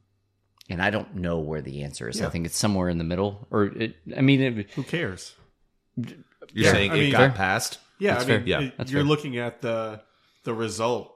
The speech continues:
Speaker 3: I mean, who cares about the
Speaker 1: So I'll
Speaker 3: intent?
Speaker 1: save those
Speaker 2: Mm.
Speaker 1: comments for the legacy s-
Speaker 2: Yeah.
Speaker 1: conversation.
Speaker 2: Sure, that's
Speaker 1: All right.
Speaker 2: fine. In mid-May, uh, the U S and North Vietnam began peace talks in Paris. In early June, shortly after, Senator Bobby Kennedy was assassinated after winning the Democratic primary in California.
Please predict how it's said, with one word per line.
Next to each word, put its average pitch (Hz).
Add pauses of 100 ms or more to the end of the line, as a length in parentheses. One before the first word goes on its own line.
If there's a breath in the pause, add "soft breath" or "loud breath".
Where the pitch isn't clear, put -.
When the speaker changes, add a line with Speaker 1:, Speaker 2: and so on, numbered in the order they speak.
(120)
Speaker 3:
I 117
mean, 104
who 123
cares 117
about 95
the -
Speaker 1:
So 123
I'll 110
Speaker 3:
intent? 110
Speaker 1:
save 98
those 90
Speaker 2:
Mm. 80
Speaker 1:
comments 82
for 82
the 78
legacy 78 (180)
s- -
Speaker 2:
Yeah. 220 (260)
Speaker 1:
conversation. -
Speaker 2:
Sure, 170
that's -
Speaker 1:
All 80
right. 92
Speaker 2:
fine. -
In 117
mid-May, 113
uh, 87
the 85
U 87
S 85
and 80
North 85
Vietnam 80
began 76
peace -
talks 92
in 76
Paris. 123 (380 loud breath)
In 90
early 98
June, 92
shortly 82
after, 90
Senator 92
Bobby 82
Kennedy 85
was 71
assassinated 73
after 71
winning 78
the 73
Democratic 76
primary 78
in 73
California. 71